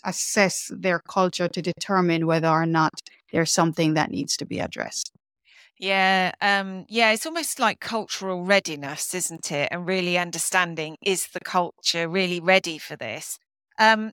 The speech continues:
Speaker 2: in my experience, there are a few things that you can do. I mean, there's, there's glassdoor dot com, uh, which is a very open fl-, platform that your future employees will be checking before they decide to maybe take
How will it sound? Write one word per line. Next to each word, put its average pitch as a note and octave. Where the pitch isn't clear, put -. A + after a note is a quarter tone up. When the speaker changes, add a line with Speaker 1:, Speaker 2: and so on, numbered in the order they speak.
Speaker 2:
in A#3+
my C#4
experience, G#3+
there G#3
are F#3+
a G3
few F#3+
things D#3+
that -
you E3
can E3
do. D3
I F3
mean, F3
there's, F#3
there's F3+
glassdoor F3+
dot D#3+
com, F3+
uh, E3
which G3+
is F#3
a G3
very G3+
open F#3+
fl-, F3+
platform F#3+
that F3+
your F#3
future A3+
employees F3+
will A3
be A#3+
checking E3+
before F3
they E3+
decide E3
to D#3+
maybe F3+
take C#3+